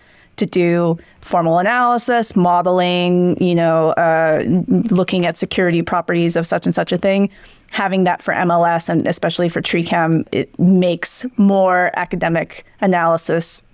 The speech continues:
better available because everyone understands what we're talking about. They can point to a document and say, "This thing, I'm going to analyze this thing," as opposed to a kind of wibbly, amorphous, the thing implemented by libsignal, uh, which is not everyone's favorite.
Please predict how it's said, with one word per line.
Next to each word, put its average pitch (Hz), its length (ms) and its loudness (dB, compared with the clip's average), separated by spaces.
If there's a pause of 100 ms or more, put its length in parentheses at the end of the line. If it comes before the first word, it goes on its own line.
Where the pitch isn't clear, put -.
(120)
better 165 240 0
available 185 720 2
because 185 220 -2
everyone 180 280 0
understands 170 400 -2
what 170 80 0
we're 165 140 0
talking 180 420 -2
about. 104 340 -2
They 185 60 -2
can 170 140 -2
point 185 320 -4
to 185 140 0
a 170 40 0
document 165 520 -4
and - 120 0
say, - 240 -2 (340)
"This 240 260 -2
thing, 208 500 0
I'm 196 100 0
going 208 140 2
to - 140 -4
analyze 202 380 0
this 175 240 -2
thing," 180 460 0
as 180 120 -2
opposed - 340 -2
to 180 120 2
a 170 180 0
kind 190 200 -2
of 175 80 0
wibbly, 175 540 2
amorphous, 180 560 0 (240)
the 196 200 2
thing 285 320 0
implemented 190 760 0
by 175 180 0
libsignal, 175 920 -2 (340)
uh, 170 380 0
which 170 240 -2
is 180 160 2 (140)
not 254 460 2
everyone's 180 440 0
favorite. 135 420 -2